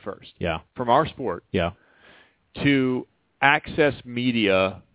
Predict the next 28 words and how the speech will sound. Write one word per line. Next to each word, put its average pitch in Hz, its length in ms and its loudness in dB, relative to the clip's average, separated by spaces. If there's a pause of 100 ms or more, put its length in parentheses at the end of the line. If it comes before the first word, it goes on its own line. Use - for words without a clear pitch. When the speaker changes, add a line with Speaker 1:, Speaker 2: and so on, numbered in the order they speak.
(600)
Speaker 1:
in, 120 280 -2
in, 131 180 2
in 156 260 0
a, 139 80 0
the 131 220 -6
true 185 280 -2
multimedia 135 680 2
way. 117 180 4
And 113 100 -4
this 147 120 -12
is 151 140 -14
Speaker 2:
I'm 131 80 -6
with - 40 -16 (100)
Speaker 1:
before, 120 220 2 (100)
Speaker 2:
you. 123 40 0
Speaker 1:
of 117 120 -6
course, 135 280 -8
YouTube 127 380 -8
and 117 140 -10
social 127 240 -10
media 120 180 -4
and 110 60 -4
everything 110 260 -6
else, 143 200 -2
when 123 120 -6
it 117 80 -10
was 107 140 -8
easy. 117 440 -8